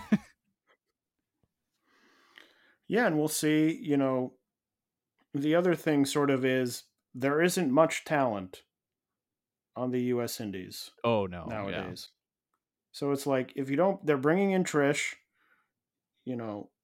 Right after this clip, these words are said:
Speaker 1: if you don't, you know, so put Trish aside, um, you know, someone like Masha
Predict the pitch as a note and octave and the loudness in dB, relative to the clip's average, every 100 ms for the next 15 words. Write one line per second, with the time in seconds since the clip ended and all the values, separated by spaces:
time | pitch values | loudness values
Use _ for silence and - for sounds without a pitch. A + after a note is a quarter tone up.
0 | _ B2 B2 B2+ C3+ C#3 C#3 _ _ _ | _ -14 -6 -2 2 0 -2 _ _ _
1 | _ _ _ - C#3+ C#3 A#2 A2+ C3 A2 | _ _ _ -20 -10 -6 -4 -6 -8 -10
2 | _ F3 - D#3+ D3 C#3+ - A#2 A2 A#2+ | _ -8 -2 -2 0 -2 -4 -4 -4 -6
3 | - _ _ _ _ _ _ _ _ _ | -8 _ _ _ _ _ _ _ _ _
4 | - A#2 A2+ A2 G#2+ G#2 A2+ - _ _ | -8 -6 -4 -2 -2 -4 -8 -12 _ _
5 | _ _ _ _ _ _ _ _ _ - | _ _ _ _ _ _ _ _ _ -6
6 | B2+ A#2+ - C#3+ C#3 C#3 B2+ A#2 B2 C3 | -4 -4 -2 2 4 4 0 -2 -2 -2
7 | - C3 B2+ B2+ | -2 -2 -2 -2